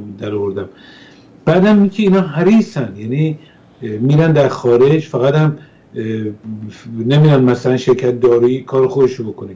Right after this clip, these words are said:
که می‌خوان در هزار جور فعالیت سودده دیگه هم شرکت بکنن، اگه بشه تجهیزات غیرقانونی هم خرید بکنن و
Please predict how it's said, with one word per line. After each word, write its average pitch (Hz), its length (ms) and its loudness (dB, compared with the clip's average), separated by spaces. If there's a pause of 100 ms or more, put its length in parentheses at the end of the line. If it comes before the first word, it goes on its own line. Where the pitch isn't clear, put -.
که 107 60 -12
می‌خوان 151 240 -4
در 156 180 2
هزار 143 440 2
جور 156 240 -4 (300)
فعالیت 139 600 0
سودده 139 580 -2
دیگه 131 200 -2
هم 139 80 -2
شرکت 151 420 -2
بکنن، 151 360 -2
اگه 127 220 0
بشه 127 520 -2 (320)
تجهیزات 131 500 0
غیرقانونی 127 720 0
هم 139 100 -2
خرید 147 400 -4
بکنن 160 480 -2
و 160 240 2